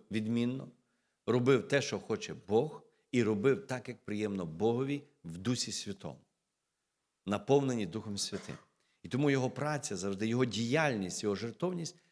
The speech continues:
вона сприймалася Отцем Небесним як фіміам приємний, як щось приємне. І Ісус в своїй промові сказав, Івана, п'ятнадцятий розділ: Він сказав: «Без мене нічого робити не можете». Такий коментар:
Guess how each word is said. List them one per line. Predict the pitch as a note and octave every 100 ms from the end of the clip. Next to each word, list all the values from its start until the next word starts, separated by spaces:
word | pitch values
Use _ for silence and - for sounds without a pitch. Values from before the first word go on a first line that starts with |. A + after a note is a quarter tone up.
| _
вона | G2+ C3 C3+
сприймалася | - A2+ A2+ C3 C3+ A#2+ -
Отцем | - F#2+ - C3 A2
Небесним | F#2+ B2 - A2
як | A2 -
фіміам | A2+ A#2+ A#2+ C3
приємний, | A#2 A#2 A2+ D#2 C2+ - _ _ _ _ G2
як | F#2+
щось | C3+ -
приємне. | B2+ B2+ G2+ F#2 -
І | A2
Ісус | G#2+ D#3 C3+
в |
своїй | C3+ C3+
промові | C3 A2+ C#3 D3 D3 - _ _ -
сказав, | - A#2+ C#3 C3+ -
Івана, | G2+ G#2+ G2 E2+ - _ _ _ -
п'ятнадцятий | G2 A2 G#2 - G#2+
розділ: | C3+ A2 A2 G2 _ _ -
Він | B2+
сказав: | B2+ B2 A#2+ G2
«Без | F#2 G#2+ F#2
мене | B2 D#3 C#3+ F2+ C2 _ _ _ _ _ _ _ _ _ -
нічого | A#2+ - E3 C3+ B2
робити | A2+ C3 A#2+
не | B2
можете». | A#2+ G2 - - _ _ _ _ _ _ -
Такий | F2 C3 A2
коментар: | - A2 A2+ A#2+ G2 -